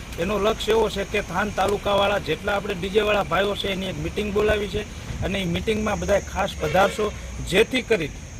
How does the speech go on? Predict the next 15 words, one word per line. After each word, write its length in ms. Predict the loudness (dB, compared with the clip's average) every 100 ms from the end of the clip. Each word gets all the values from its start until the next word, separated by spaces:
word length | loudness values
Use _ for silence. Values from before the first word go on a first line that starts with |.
| -14 -14 -14 -12 -4
માનો 260 | 0 0
કે 160 | 2 0
કોઈ 200 | 6 4
છોકરો 340 | 4 -2 2
આપણે 280 | 0 0 -2
ડી 140 | -2 2
જે 160 | 2
લઈને 200 | 2 0
જાતો 280 | 0 0 2
હોય 120 | 0
ને 100 | 0
કોઈ 200 | -2 -2
ભાઈ 180 | 0 0
વગાડતા 440 | 2 6 4 6
હોય 200 | 0 0